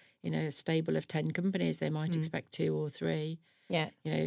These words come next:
Speaker 1: one,
Speaker 2: One to
Speaker 1: one,
Speaker 2: do well.
Speaker 1: one to do really well and two or three to do okay, and the rest we won't talk about, sort of thing. You know, that
Speaker 2: <laughs>
Speaker 1: sort of thing. So,
Speaker 2: Yeah.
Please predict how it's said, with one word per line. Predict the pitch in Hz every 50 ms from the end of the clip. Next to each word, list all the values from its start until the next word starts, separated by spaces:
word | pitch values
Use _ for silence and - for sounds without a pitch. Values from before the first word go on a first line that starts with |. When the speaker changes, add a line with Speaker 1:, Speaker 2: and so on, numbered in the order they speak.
| - -
Speaker 1:
one, | 156 165 170
Speaker 2:
One | 180 185 180
to |
Speaker 1:
one, | 180 170
Speaker 2:
do | 175 165 160
well. | 165 160 156
Speaker 1:
one | 208 202 202
to | - -
do | 185 185 180 175
really | 170 170 165 160 165
well | 165 170 170 160 160 156
and | 160 160 160
two | - - 165
or | 160 156
three | - 156 156 160 160 -
to | - 156
do | 160 160
okay, | 156 156 151 - 175 175 170 165 160 156
and | 151 156
the | 156 160
rest | 165 160 - - -
we | 160 -
won't | 160 160 165 -
talk | 196 202 196
about, | - 160 156 156 156 160
sort | - - - 156
of | 151
thing. | 151 170 190 165 -
You | 254 185
know, | 180 170
that | 175 170 175
Speaker 2:
<laughs> | -
Speaker 1:
sort | - 151
of | 151 156
thing. | 165 165 165 165 160
So, | - - 160
Speaker 2:
Yeah. | 160 165 180 170